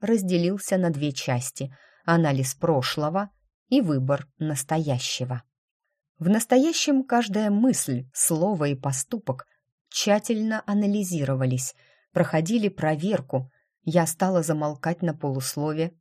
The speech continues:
рассматривая. Эта фраза, когда будет закончена, даёт мне новые возможности, лёгкость в делах, ведёт меня к успеху и процветанию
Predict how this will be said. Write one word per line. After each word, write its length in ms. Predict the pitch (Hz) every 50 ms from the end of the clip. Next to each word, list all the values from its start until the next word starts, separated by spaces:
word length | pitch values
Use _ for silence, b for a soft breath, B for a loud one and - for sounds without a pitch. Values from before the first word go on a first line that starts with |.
| _ -
рассматривая. 1000 | 143 147 139 127 - - 147 135 131 135 135 - 156 151 160 156 156 156 165 170 - _ _ _ _ _ _ _
Эта 220 | 170 160 - 151
фраза, 440 | 131 - 170 175 180 185 175 160 139
когда 340 | - 151 147 156 - 160 160
будет 340 | 156 165 160 160 156 147 147
закончена, 800 | 165 156 160 - 247 247 233 - - - 151 143 139 143 B B B B B B
даёт 340 | 170 190 226 294 359 359 -
мне 200 | 294 269 277 262
новые 360 | 262 269 262 240 254 254 247
возможности, 960 | 233 240 240 240 - 170 156 147 135 131 135 143 139 135 - - 151 139 B B B B B -
лёгкость 540 | 170 185 180 170 - - 165 147 - -
в 80 | 143 143
делах, 540 | 135 160 151 151 143 139 156 175 - - - _ _ _ _ _ -
ведёт 400 | 165 165 196 190 254 330 330 -
меня 240 | 202 180 175 156 139
к 120 | 131 -
успеху 500 | 156 - - - 175 208 240 - - 151
и 60 | 143
процветанию 1000 | 131 - 151 135 - - 147 139 131 139 165 180 202 196 202 202 196 196 185